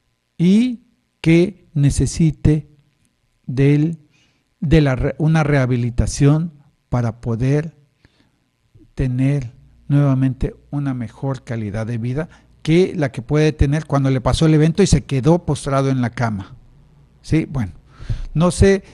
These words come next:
si, eh, espero que con esta explicación sencilla, bueno, sencilla para mí, así lo estoy viendo, no sé si hayan tenido la oportunidad de, de poderme explicar, espero que sí.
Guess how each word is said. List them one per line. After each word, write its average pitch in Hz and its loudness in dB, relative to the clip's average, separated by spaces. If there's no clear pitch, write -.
si, 190 2
eh, 139 0
espero 202 2
que 180 -8
con 143 0
esta 156 -2
explicación 160 0
sencilla, 156 4
bueno, 139 -6
sencilla 160 2
para 131 0
mí, 156 0
así 139 -2
lo 127 -2
estoy 135 -4
viendo, 160 0
no 143 -2
sé 165 2
si 147 2
hayan 156 2
tenido 143 0
la 143 0
oportunidad 135 -2
de, 131 -2
de 123 -2
poderme 127 -2
explicar, 117 -4
espero 120 0
que 113 -4
sí. 104 -4